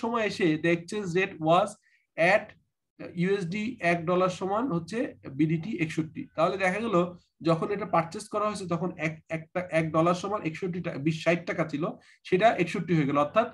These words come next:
আমাদের দেশের কারেন্সি ডিভ্যালুয়েশন হলো বা ডলার, ডলার স্ট্রেনথেন হলো, আমাদেরটা উইক হলো। Due to the due, uh, the due date of the payment is thirty-first April two thousand eighteen,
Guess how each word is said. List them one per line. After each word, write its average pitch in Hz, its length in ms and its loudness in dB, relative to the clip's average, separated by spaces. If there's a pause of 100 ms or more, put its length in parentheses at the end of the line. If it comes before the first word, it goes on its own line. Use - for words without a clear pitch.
(100)
আমাদের 156 300 -2
দেশের 180 200 -4 (180)
কারেন্সি 151 460 0 (560)
ডিভ্যালুয়েশন 170 640 6
হলো 131 160 -2 (220)
বা 156 100 6 (420)
ডলার, 170 280 6 (600)
ডলার 170 240 6 (180)
স্ট্রেনথেন 190 500 0
হলো, 226 120 2 (100)
আমাদেরটা 165 400 2
উইক 151 220 0
হলো। 107 120 -8 (600)
Due 233 220 6
to 269 140 4
the 247 100 8 (640)
due, 226 200 0 (180)
uh, 147 280 4 (160)
the 170 80 8 (120)
due 247 180 6 (140)
date 240 220 4 (220)
of 190 80 2 (120)
the 190 80 -2 (100)
payment 190 400 2
is 170 60 -8 (100)
thirty-first 170 520 4 (160)
April 165 280 -4
two 151 120 2
thousand 147 240 0 (440)
eighteen, 160 320 4